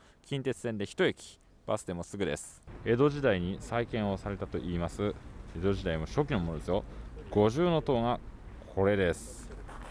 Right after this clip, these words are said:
この五重塔の反対側にですね、あの、あそこにギラリと照らすライトがありまして、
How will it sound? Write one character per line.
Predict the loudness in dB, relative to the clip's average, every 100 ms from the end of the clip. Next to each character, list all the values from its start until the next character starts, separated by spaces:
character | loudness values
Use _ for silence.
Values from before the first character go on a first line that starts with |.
| -10 2
こ | 6
の | 6
五 | 4 4 6
重 | 6 6
塔 | 6
の | 4
反 | 4 2
対 | 4 4
側 | 4
に | 2
で |
す | -2
ね、 | -2
あ | 0
の、 | -2 -2
あ |
そ | -2
こ | 0
に | 0 0 -4 -4 2
ギ | 4
ラ | 4
リ |
と | 4
照 | 2
ら | 2
す | 4
ラ | 4 4
イ |
ト | 2
が | 0
あ | 0
り |
ま | -2
し | -2
て、 | 0 0